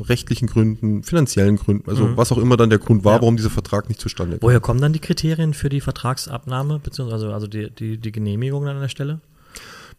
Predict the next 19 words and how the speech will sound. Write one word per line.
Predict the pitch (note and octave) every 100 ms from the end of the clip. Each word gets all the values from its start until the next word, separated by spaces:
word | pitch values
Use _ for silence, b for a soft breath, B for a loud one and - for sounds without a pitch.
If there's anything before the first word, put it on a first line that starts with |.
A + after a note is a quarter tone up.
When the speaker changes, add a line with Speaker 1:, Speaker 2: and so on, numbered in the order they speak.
| -
Speaker 1:
Ist | A#2+ -
letzten | B2+ A2+ B2 - C3+
Endes | A#2+ A#2 A#2+
eine | A2
Mischung | A2 A#2+ C3
aus | G#2 G2+
den | - G2+
internen | G2+ B2+ C#3+ - D3+ D3
Anforderungen, | C#3+ D3+ - D3+ D3+ D#3 D#3+
was | C#3+ C3
sie | - A#2
sich | G#2 -
selber | G#2 B2
als | C#3 -
Compliance | D3 - C3 C#3+ D3
auferlegen, | C3+ - C3 C3 C3
aber | G#2+ A2
natürlich | G2+ - A2 G#2
viel | - B2 C3 C#3